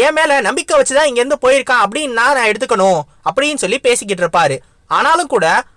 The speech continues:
அவனுக்கு இந்த விஷயம் தெரியாம கூட போயிருக்கலாம். ஏன்,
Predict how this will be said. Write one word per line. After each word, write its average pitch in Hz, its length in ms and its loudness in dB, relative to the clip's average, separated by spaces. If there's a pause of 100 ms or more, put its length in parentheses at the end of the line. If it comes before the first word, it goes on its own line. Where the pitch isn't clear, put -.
(100)
அவனுக்கு 202 320 -2
இந்த 214 200 -2
விஷயம் 254 260 -2
தெரியாம 226 380 0
கூட 247 140 2
போயிருக்கலாம். 196 540 0 (380)
ஏன், 269 160 -2